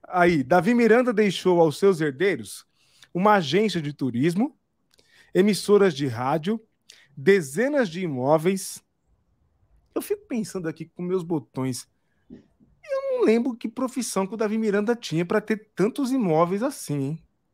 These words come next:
Não me, não me lembro. Não lembro.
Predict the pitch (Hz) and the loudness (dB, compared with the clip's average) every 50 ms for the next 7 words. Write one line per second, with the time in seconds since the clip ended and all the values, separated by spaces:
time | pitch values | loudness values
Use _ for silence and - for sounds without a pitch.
0 | _ _ _ _ _ _ _ _ _ _ _ _ _ _ _ 294 339 427 453 466 | _ _ _ _ _ _ _ _ _ _ _ _ _ _ _ -8 -6 -2 0 0
1 | 453 427 392 415 427 453 480 453 339 196 175 170 156 156 135 127 - _ _ _ | 0 0 0 -2 -2 0 0 2 2 2 2 2 0 -4 -6 -6 -12 _ _ _
2 | _ _ _ _ _ _ _ _ _ 349 349 302 170 151 131 117 | _ _ _ _ _ _ _ _ _ -6 -2 0 0 0 0 -4